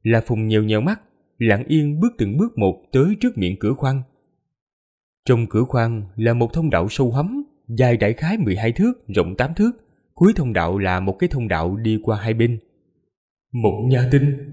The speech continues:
La Phong cúi đầu nhìn. Trên mặt đất ở cửa vào thông đạo, những viên tinh thạch mờ ảo có ánh sáng trắng, toàn bộ đang xếp chồng lên nhau. Mười hạt, hai mươi hạt, ba mươi hạt, dày đặc.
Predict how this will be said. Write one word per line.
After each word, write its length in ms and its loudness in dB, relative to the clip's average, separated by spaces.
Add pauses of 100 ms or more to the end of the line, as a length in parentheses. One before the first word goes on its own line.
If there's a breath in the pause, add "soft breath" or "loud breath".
(1120)
La 240 0
Phong 200 -4
cúi 200 4
đầu 140 2
nhìn. 300 -2 (600)
Trên 160 6
mặt 160 -2
đất 180 2
ở 180 2
cửa 200 0
vào 160 0
thông 220 -4
đạo, 440 -4
những 300 0
viên 240 0
tinh 180 -2
thạch 200 -8
mờ 220 0
ảo 380 -2
có 80 0
ánh 140 -2
sáng 260 -8
trắng, 280 -8 (140)
toàn 220 0
bộ 180 2
đang 180 -2
xếp 220 -4
chồng 180 0
lên 160 -2
nhau. 220 -2 (600)
Mười 280 4
hạt, 220 -2 (200)
hai 180 0
mươi 160 4
hạt, 220 -2 (160)
ba 240 2
mươi 160 2
hạt, 220 -2 (320)
dày 280 0
đặc. 220 -2